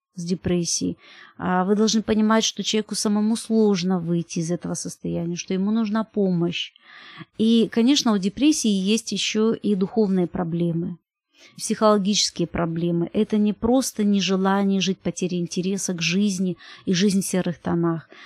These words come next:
А, это еще где-то загнанное далеко вглубь какое-то разочарование, какая-то обида на кого-то, боль какая-то, которую человек куда-то очень глубоко спрятал, надолго спрятал,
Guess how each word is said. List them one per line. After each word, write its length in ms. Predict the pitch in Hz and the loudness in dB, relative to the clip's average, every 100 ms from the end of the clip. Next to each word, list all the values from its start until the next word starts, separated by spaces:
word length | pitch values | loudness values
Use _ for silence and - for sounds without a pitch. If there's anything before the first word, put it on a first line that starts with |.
| - | -16
А, 260 | - 180 - | -4 -2 0
это 180 | 202 208 | -2 0
еще 300 | 202 - 226 | 0 2 2
где-то 520 | 190 180 220 233 220 | 2 0 2 2 2
загнанное 720 | 185 196 208 196 202 196 190 175 | 0 2 2 2 0 2 2 2
далеко 560 | 190 190 196 - 208 | 0 0 -2 -2 0
вглубь 600 | 175 165 196 220 220 - - - - | 0 0 2 4 2 -2 -12 -14 -12
какое-то 420 | - 190 214 202 196 | -8 2 2 2 0
разочарование, 800 | 165 - 196 180 170 185 202 202 | -2 -4 0 0 2 0 0 -4
какая-то 520 | 175 196 190 190 185 | -4 -2 -2 0 0
обида 500 | 165 175 185 180 208 | 0 0 0 0 0
на 120 | 202 | 0
кого-то, 600 | - 208 185 208 - 220 - - - | 0 -2 -2 -4 -4 -6 -6 -18 -12
боль 380 | 175 190 208 196 | -2 4 6 4
какая-то, 720 | - 214 - 214 220 - 214 - - _ | 2 -4 0 0 0 -2 -6 -8 -20 _
которую 380 | 208 - 208 208 | -4 -2 0 0
человек 580 | - 214 208 208 202 - - | 0 0 2 0 -2 -12 -8
куда-то 340 | 208 208 202 | 2 2 2
очень 240 | 208 - 202 | 0 0 0
глубоко 420 | 196 185 190 196 | 2 2 0 -2
спрятал, 680 | - - 196 202 233 - 240 | -4 -2 0 2 0 0 2
надолго 560 | 208 175 190 220 214 233 | 4 4 4 6 4 0
спрятал, 600 | - 233 233 - 254 | 0 0 0 2 0